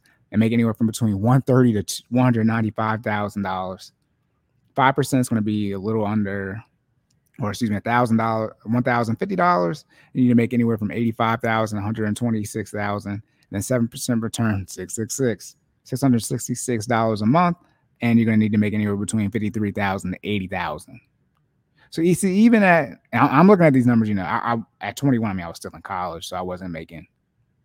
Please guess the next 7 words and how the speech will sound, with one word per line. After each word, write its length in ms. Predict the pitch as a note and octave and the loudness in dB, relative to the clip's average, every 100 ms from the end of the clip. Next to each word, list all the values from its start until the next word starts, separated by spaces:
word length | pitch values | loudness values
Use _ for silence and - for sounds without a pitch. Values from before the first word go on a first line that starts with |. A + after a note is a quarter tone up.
| _ _ _ _ _ | _ _ _ _ _
um, 480 | F2+ E2+ D#2 C#2+ - _ _ _ _ | -10 -10 -10 -14 -18 _ _ _ _
I 60 | F#2+ | -10
wasn't 260 | G2 F#2 | -8 -6
making 260 | F#2+ F2+ E2 | -8 -10 -14
forty 240 | - E2 | -16 -18
thousand, 340 | - D#2+ D#2 F2 | -14 -16 -14 -16
making, 280 | D2+ D#2 | -16 -18